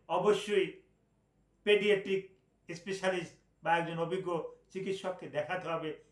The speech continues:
দেখিয়ে তারপর আসে শনাক্ত করতে হবে কোথায় কি, কিভাবে কি, হ্যাঁ, ছিদ্রটা কি ওই গ্ল্যান্স পেনিসের ছিদ্রটা কি সামনে দিয়ে গেছে, না একটু নিচ দিয়ে গেছে, না আরও নিচ দিয়ে গেছে,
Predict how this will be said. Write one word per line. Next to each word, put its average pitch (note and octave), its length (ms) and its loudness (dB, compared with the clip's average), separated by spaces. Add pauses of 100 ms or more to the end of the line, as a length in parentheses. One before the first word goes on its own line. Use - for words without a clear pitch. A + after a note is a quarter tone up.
(160)
দেখিয়ে F3 400 -4
তারপর E3 360 -4
আসে D3+ 380 -4 (320)
শনাক্ত G3 420 0
করতে F#3 280 -2
হবে E3 180 -2
কোথায় F3 400 -6
কি, E3 220 -8
কিভাবে E3+ 420 -6
কি, D#3 360 -10 (340)
হ্যাঁ, G#3+ 280 -2 (280)
ছিদ্রটা F3+ 480 0
কি F3 320 -4 (280)
ওই D#3+ 460 -4
গ্ল্যান্স E3 320 -2
পেনিসের E3+ 380 -6
ছিদ্রটা E3+ 380 -6
কি E3 120 -8
সামনে D3+ 380 -8
দিয়ে E3+ 160 -4
গেছে, F3 400 -8 (200)
না D3+ 80 -4
একটু D3+ 200 -4
নিচ D#3+ 200 -6
দিয়ে F3 220 -2
গেছে, E3+ 380 -6 (200)
না D#3 120 -2
আরও G3+ 300 8
নিচ G#3 220 4
দিয়ে G3 220 4
গেছে, F#3+ 380 4